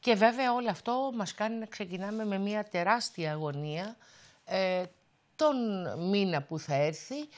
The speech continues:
ε, προσπαθώντας να τραβήξουμε όσο μπορούμε τα πράγματα και να φέρουμε ισορροπίες. Αυτό που δεν κάνουμε είναι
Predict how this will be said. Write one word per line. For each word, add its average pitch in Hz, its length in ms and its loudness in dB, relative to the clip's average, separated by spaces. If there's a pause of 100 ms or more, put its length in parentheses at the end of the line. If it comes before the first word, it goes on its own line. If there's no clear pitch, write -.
(300)
ε, 220 220 2
προσπαθώντας 202 1000 -2
να 185 400 0
τραβήξουμε 190 680 0
όσο 240 280 2
μπορούμε 175 440 -2
τα 143 140 -4
πράγματα 247 420 0
και 262 160 -8
να 180 120 -2
φέρουμε 185 320 -6
ισορροπίες. 139 580 -4 (500)
Αυτό 320 420 -2
που 269 140 0
δεν 294 360 0
κάνουμε 104 540 -4 (340)
είναι 294 500 -4